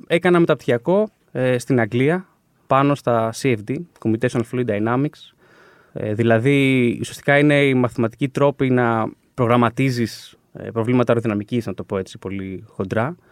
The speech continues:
Και στην πορεία, επειδή, εντάξει, μου άρεσε και το, και αυτό το αντικείμενο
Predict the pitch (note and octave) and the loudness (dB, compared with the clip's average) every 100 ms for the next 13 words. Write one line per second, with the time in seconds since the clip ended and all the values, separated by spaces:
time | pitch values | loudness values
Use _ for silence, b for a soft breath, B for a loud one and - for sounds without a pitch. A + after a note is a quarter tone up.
0 | b b b b b G#3+ - D#3+ D#3 F3+ | b b b b b -2 0 4 6 6
1 | G#3+ F#3+ D3+ F#3 F#3 F3+ E3+ E3 D#3 _ | 4 2 0 2 2 4 4 2 -2 _
2 | - - - C3+ - C3 B2+ C#3 D3+ C#3 | -20 -2 -2 -2 -2 0 2 4 4 2
3 | B2+ A#2 C3+ - A#2 G#2+ E2+ C#3 - _ | -4 -4 -4 0 0 -2 -8 -14 -20 _
4 | _ - B2 B2+ A2+ G#2+ C3+ B2+ B2+ B2 | _ -4 -2 -2 -4 -2 0 2 2 0
5 | A#2+ A#2 | -2 -6